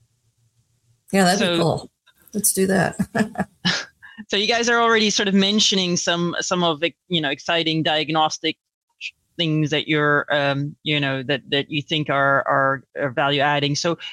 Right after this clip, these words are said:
Speaker 2: so what is, what, what is, uh, you know, if you, if you get to pick one, one thing or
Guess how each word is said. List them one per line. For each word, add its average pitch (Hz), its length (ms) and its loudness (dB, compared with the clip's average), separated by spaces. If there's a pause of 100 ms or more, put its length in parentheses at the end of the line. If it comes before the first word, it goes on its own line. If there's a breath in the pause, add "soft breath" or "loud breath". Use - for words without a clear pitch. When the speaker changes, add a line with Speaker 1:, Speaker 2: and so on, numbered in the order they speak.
(120)
Speaker 2:
so 196 200 -2
what 226 160 2
is, 226 340 -2
what, 202 220 -2
what 202 140 0
is, 185 460 -2
uh, 165 280 0 (120)
you 170 80 -4
know, 160 80 -2
if 151 140 -4
you, 165 180 0
if 151 240 -12
you - 60 -20
get 180 160 -4
to 175 60 -12
pick - 280 -4
one, 156 680 0
one 151 280 0
thing 151 300 0
or 135 220 -2